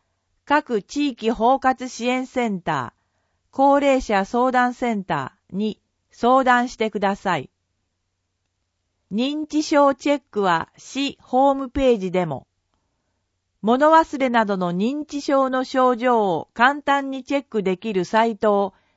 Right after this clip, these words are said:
市ホームページに開設しています。チェックリストには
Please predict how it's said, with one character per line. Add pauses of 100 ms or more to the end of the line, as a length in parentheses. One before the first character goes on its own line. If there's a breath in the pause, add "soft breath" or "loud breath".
(120)
市
ホ
ー
ム
ペ
ー
ジ
に
開
設
し
て
い
ま
す。 (840)
チ
ェ
ッ
ク
リ
ス
ト
に
は